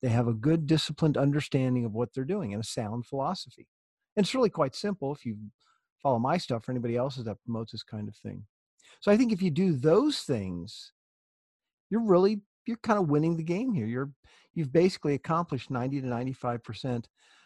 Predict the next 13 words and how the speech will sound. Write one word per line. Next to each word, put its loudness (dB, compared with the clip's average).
of 0
the -6
process 2
that -4
will -2
help -4
you -4
be -4
successful. -8
However, 2
that 4
doesn't 4
necessarily 2